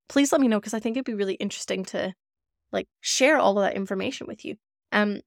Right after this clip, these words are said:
but we'll just look at open rates for today. Now, it's not a very good, um, statistic to use anymore. It's not reliable because Apple had an update, um, a couple of versions ago. I don't remember which,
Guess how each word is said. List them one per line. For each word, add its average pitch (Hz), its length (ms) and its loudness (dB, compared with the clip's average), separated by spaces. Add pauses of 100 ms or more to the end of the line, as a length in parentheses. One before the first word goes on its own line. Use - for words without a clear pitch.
but - 160 4
we'll 254 120 4
just 330 240 0
look 359 180 2
at - 200 2
open 247 320 2
rates - 240 -6
for 208 80 -2
today. - 260 -2
Now, 214 220 0
it's 262 240 2
not 277 200 6
a 415 60 -4
very 320 160 4
good, 214 360 4 (260)
um, 196 460 -2 (760)
statistic - 640 -2
to 247 140 -2
use 214 360 -2
anymore. 202 480 0
It's - 160 -4
not 220 160 -2
reliable 214 640 0
because 190 600 -6
Apple 190 560 -2 (240)
had 208 160 -2
an 190 180 -2
update, - 540 -2
um, 180 280 0
a 214 60 -6
couple 196 360 -2
of 190 80 -2
versions 190 500 2
ago. 180 180 -2
I - 60 0
don't 190 200 -4
remember 196 460 -4
which, - 400 -4